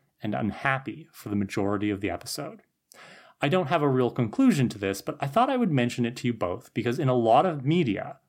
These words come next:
queer-coded or gender non-conforming characters are automatically depicted to be unhappy.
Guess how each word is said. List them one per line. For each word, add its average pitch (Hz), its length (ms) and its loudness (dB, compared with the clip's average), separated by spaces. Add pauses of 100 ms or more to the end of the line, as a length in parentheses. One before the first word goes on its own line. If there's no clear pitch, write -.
queer-coded 151 840 2
or 104 220 -2
gender 156 400 0
non-conforming 135 680 0
characters 98 640 -6 (360)
are 123 240 0
automatically 151 640 2
depicted 139 640 -6 (120)
to - 80 -4
be 107 120 -4
unhappy. 113 640 -4